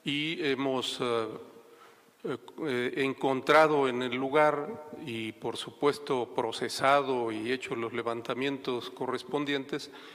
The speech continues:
de siete cuerpos, cinco de ellos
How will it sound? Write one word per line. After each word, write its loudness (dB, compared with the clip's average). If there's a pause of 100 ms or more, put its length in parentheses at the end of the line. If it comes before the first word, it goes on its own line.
(240)
de 2
siete 0
cuerpos, -4 (840)
cinco 0
de 2
ellos 0